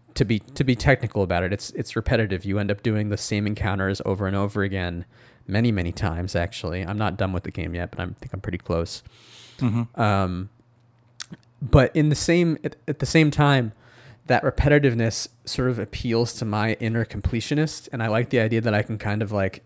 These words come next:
Speaker 1: take my time and, like, learn a little bit more about each environment every time and not have to worry about, "Oh, am I missing some cool piece of narrative content that I'm, that, you know,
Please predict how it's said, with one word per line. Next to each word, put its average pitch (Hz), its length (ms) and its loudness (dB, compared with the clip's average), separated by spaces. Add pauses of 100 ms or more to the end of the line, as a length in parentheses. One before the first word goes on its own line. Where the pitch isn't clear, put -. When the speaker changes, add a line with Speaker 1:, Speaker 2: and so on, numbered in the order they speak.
(120)
Speaker 1:
take - 280 -4
my 101 140 -2
time 104 540 -2
and, 101 160 -4
like, 98 280 -2
learn 110 320 0
a 110 80 0
little 110 200 2
bit 107 180 -2
more 113 320 4
about 107 460 0
each 127 180 -6
environment 104 440 2
every 101 140 -2
time 101 360 -2
and 95 60 -4
not 95 140 -2
have 98 140 -8
to 104 100 -2
worry 98 280 2
about, 92 360 0 (500)
"Oh, 120 120 -2
am 104 80 -2
I 104 60 0
missing 107 420 -2
some 104 320 -2
cool - 300 2
piece - 400 -6
of 104 180 -4
narrative 107 380 0
content 95 640 -2 (500)
that 101 140 -2
I'm, 95 260 -2
that, 113 340 -4
you 113 120 -6
know, 90 280 -4